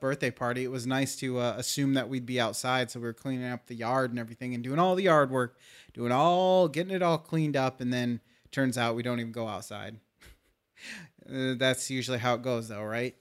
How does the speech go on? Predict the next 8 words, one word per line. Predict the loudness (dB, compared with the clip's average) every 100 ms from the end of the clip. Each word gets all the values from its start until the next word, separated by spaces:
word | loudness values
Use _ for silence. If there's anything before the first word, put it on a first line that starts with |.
| -14
You, | -12 -10 -10
uh, | -10 -10 -12 _ _ _ _ _ _ _ _ _ _ _ -16
you | -8 -8
expect | -4 -4 -2 2 0 0 -4
one | 2 4 2
thing | 2 0 2 2
and | 2 0
then | 0 -2